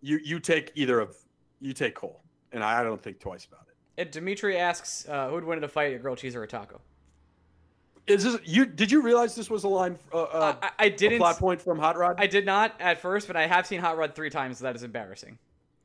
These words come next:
Speaker 1: Yeah, no, it, it's, it's, uh, it's the question Andy Samberg asks
Speaker 2: When they're in the garage,
Speaker 1: um,
Speaker 2: right?
Speaker 1: No, when, uh, when we first <laughs> meet Will Arnett,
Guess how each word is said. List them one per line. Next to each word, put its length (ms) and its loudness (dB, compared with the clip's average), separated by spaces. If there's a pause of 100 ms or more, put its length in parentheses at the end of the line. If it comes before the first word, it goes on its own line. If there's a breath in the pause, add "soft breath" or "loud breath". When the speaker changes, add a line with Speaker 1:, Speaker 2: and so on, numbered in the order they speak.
(360)
Speaker 1:
Yeah, 320 0 (100)
no, 160 4
it, 320 2
it's, 280 -6 (840 soft breath)
it's, 220 0
uh, 280 6
it's 160 -6
the 100 -4
question 360 0
Andy 160 -2
Samberg 480 0
asks 520 -2
Speaker 2:
When 140 -4
they're 100 2
in 60 -2
the 80 -2
garage, 380 0
Speaker 1:
um, 80 -4
Speaker 2:
right? 240 -2 (1600)
Speaker 1:
No, 280 4
when, 240 4
uh, 320 4
when 200 -2
we 80 4
first 440 -2
<laughs> 20 -2
meet 200 -4
Will 240 4
Arnett, 500 0